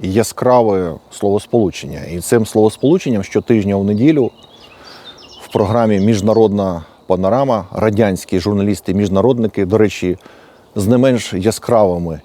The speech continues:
іменами, такими як Фарід Сейфульмулюков, Генріх Боровік, Ігор Бовін, Борис Калягін, таврували своїх західних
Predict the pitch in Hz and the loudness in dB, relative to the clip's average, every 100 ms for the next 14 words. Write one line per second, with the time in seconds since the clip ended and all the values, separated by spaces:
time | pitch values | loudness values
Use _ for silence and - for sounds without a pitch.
0 | - 113 98 92 101 127 127 - _ _ | -8 -6 -4 -2 -4 -4 -8 -16 _ _
1 | - 95 101 90 90 - - 110 104 - | -4 -2 0 0 0 -2 0 0 0 -4
2 | 82 113 98 85 95 104 95 92 - 101 | -2 0 0 2 2 2 2 0 -2 -4
3 | 92 113 101 95 - - - - 82 87 | 2 2 2 0 -4 -14 -20 -12 -4 0
4 | 90 78 92 107 - - - - - - | 0 -2 -2 -2 -4 -14 -20 -20 -20 -4
5 | 117 107 98 87 107 117 101 92 82 90 | -2 2 2 2 4 4 2 -2 -4 -2
6 | 98 - 85 110 113 101 95 - - - | -2 -4 0 2 2 -4 -6 -12 -20 -20
7 | - _ _ 127 117 139 165 156 120 101 | -20 _ _ 2 4 4 4 4 2 0
8 | - - 110 123 120 - - _ 90 87 | -4 -4 -2 -2 -4 -10 -20 _ -10 -2
9 | 131 - 107 104 98 - | -2 -2 -4 -2 -4 -8